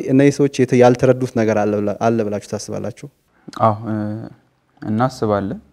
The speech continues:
Speaker 2: ምክንያቱም እኛ አሁን ይህንን ስራ ስንሰራ ሌግዠሪ ነው ብለን አይደለም የምናስበው፣ በጣም አስፈላጊ ነው ብለን ነው የምናስበው። ቤተክርስቲያንም ስነ ጥበብን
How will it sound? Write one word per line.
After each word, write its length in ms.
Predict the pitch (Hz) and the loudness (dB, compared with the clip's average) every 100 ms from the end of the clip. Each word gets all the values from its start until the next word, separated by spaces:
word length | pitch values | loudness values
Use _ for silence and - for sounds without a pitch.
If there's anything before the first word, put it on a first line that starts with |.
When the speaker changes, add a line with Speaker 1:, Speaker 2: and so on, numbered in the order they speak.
| - | -16
Speaker 2:
ምክንያቱም 520 | - 120 107 - 104 101 - _ _ _ _ _ _ _ | -12 -6 -6 -6 -8 -8 -14 _ _ _ _ _ _ _
እኛ 140 | - 107 | -4 0
አሁን 180 | 117 117 | 0 0
ይህንን 300 | 110 110 104 | -2 -2 -4
ስራ 180 | 104 110 104 | -4 -2 -2
ስንሰራ 360 | 113 110 107 123 165 - _ - | -2 -6 -6 -6 -8 -14 _ -4
ሌግዠሪ 460 | 107 113 113 113 113 | 0 2 2 2 0
ነው 180 | 110 113 98 - | -4 -6 -10 -6
ብለን 260 | 107 120 123 | 0 2 4
አይደለም 360 | 104 95 98 | 2 0 -4
የምናስበው፣ 380 | 98 95 104 - | -6 -6 -8 -6
በጣም 280 | 107 104 113 | -2 0 0
አስፈላጊ 500 | 110 - 123 113 110 107 | 0 2 2 4 2 0
ነው 140 | 101 101 _ _ _ _ _ _ _ | -4 -8 _ _ _ _ _ _ _
ብለን 200 | 135 113 | 2 2
ነው 100 | 107 | 2
የምናስበው። 560 | 101 101 101 - 110 175 180 - - | -2 -2 -4 -6 -8 -8 -10 -16 -10
ቤተክርስቲያንም 640 | 104 117 127 - 135 147 240 - _ _ _ _ _ | -4 -2 -2 -2 -4 -2 -6 -14 _ _ _ _ _
ስነ 160 | 120 117 | -4 -2
ጥበብን 400 | 117 120 123 180 | 2 2 0 0